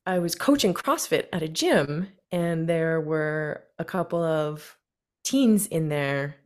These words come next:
that were killing it. And I was doing this personal project, and I was like, "Why don't I just tell your guys' story for a year?" And so I followed them for a year, and it was amazing. Like, I got to go to their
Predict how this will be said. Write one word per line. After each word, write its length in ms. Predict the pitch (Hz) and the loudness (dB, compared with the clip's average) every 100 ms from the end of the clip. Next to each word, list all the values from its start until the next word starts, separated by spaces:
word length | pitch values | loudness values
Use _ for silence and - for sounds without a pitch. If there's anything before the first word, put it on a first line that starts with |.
| 156 | -2
that 480 | 156 139 135 - _ _ | 2 2 0 -6 _ _
were 140 | 156 147 | -8 -8
killing 440 | - - 147 127 | -8 -6 -4 -4
it. 280 | - - _ - - - - _ - | -8 -10 _ -20 -20 -20 -20 _ 2
And 160 | 180 | 4
I 320 | 165 151 151 - _ - | 4 2 -2 -8 _ -4
was 240 | 170 151 | -2 0
doing 200 | 185 185 | 4 4
this 160 | 185 - | 4 0
personal 420 | - 175 - 165 | -8 -8 -6 -4
project, 300 | 156 151 - | -4 -4 -4
and 80 | 170 | -4
I 80 | |
was 100 | 160 | -2
like, 140 | 170 151 | -4 -4
"Why 180 | 143 226 | -6 -6
don't 220 | 381 339 | -4 -4
I 80 | 190 | -4
just 380 | 151 - - | -4 -6 -10
tell 220 | - 160 175 | -10 -4 -2
your 200 | 196 185 | 0 -2
guys' 360 | 170 180 - | -6 -10 -6
story 380 | - - 180 151 | -6 -4 -2 -4
for 220 | - - | -4 -8
a 80 | - | -8
year?" 380 | - 67 - 196 - _ - - - - - - - | -6 -6 -6 -10 -14 _ -18 -16 -14 -14 -18 -20 -2
And 160 | 180 170 | 2 2
so 360 | - 175 156 - | 2 4 4 4
I 180 | 156 151 147 - | 4 4 0 -8
followed 400 | - - 214 247 | -4 4 6 8
them 160 | 202 196 | 6 4
for 200 | 202 185 | 2 -2
a 60 | |
year, 500 | 165 147 139 139 151 - - | 0 0 0 -2 -4 -10 -6
and 140 | 151 | -4
it 160 | 151 151 | -4 -4
was 280 | 143 135 - | -6 -6 -6
amazing. 920 | 143 160 254 269 262 254 247 240 233 | -4 0 2 2 4 4 4 2 -2
Like, 240 | 165 151 - | -4 -4 -6
I 80 | 165 | -6
got 200 | 170 175 | -6 -4
to 380 | - 165 147 156 _ _ - | -2 -2 -2 -6 _ _ -2
go 180 | 185 175 | 2 4
to 220 | 160 - | 2 -2
their 260 | - - | -4 -6